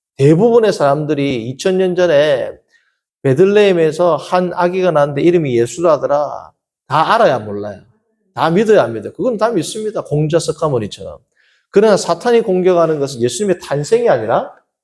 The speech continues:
부활이란 말이에요, 부활. 그게 오늘 읽었던 십오 장 십이 절부터 이십 절이고 십오 장 전체가 되는 겁니다.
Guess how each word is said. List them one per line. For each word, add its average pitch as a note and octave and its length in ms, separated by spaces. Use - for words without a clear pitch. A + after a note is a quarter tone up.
부활이란 D3 400
말이에요, - 240
부활. - 420
그게 D3+ 180
오늘 F#3 260
읽었던 B2 560
십오 D3 380
장 A#2+ 200
십이 B2 320
절부터 A#2 360
이십 - 180
절이고 G#2+ 580
십오 C#3 300
장 A#2+ 220
전체가 G#2 540
되는 - 260
겁니다. - 120